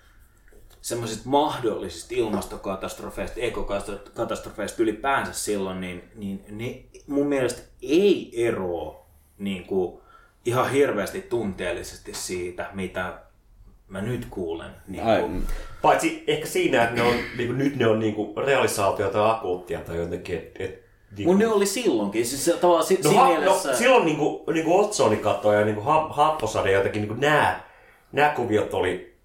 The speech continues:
Speaker 3: ikään kuin
Speaker 1: Joo.
Speaker 3: niinku konkreettisia, mut se, et niinku,
Speaker 1: Ja,
Speaker 3: mikä
Speaker 1: ja
Speaker 3: niinku
Speaker 1: siis
Speaker 3: mun mielestä niinku
Speaker 1: on huomattava, että mä olin silloin tosi, tosi skidi. Mut siis pointti on se, että ei se mun mielestä se, mun mielestä näissä, näissä ilmiöissä ei oo eroa siinä niinku tavallaan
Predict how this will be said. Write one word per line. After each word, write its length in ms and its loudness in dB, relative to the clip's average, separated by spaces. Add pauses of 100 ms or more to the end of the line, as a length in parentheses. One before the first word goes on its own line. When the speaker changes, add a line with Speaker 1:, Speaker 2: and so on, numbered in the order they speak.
(460)
Speaker 3:
ikään 300 0
kuin 180 0
Speaker 1:
Joo. 80 4
Speaker 3:
niinku 200 0
konkreettisia, 600 2
mut 200 -4
se, 140 2
et 100 -2
niinku, 180 2
Speaker 1:
Ja, 60 4
Speaker 3:
mikä 140 4
Speaker 1:
ja 80 6
Speaker 3:
niinku 180 6
Speaker 1:
siis 100 -2
Speaker 3:
mun 80 4
mielestä 180 -2
niinku 360 0
Speaker 1:
on 160 4
huomattava, 400 2
että 120 -4
mä 60 2
olin 120 2
silloin 280 0
tosi, 300 0
tosi 260 -6
skidi. 540 -2
Mut 220 2
siis 160 4
pointti 400 2
on 80 4
se, 180 4
että 140 0
ei 100 4
se 100 2
mun 180 4
mielestä 320 2
se, 160 0 (240)
mun 140 4
mielestä 260 4
näissä, 320 0 (140)
näissä 300 2
ilmiöissä 600 2
ei 220 4
oo 460 4
eroa 560 4
siinä 360 -2
niinku 360 -4
tavallaan 840 4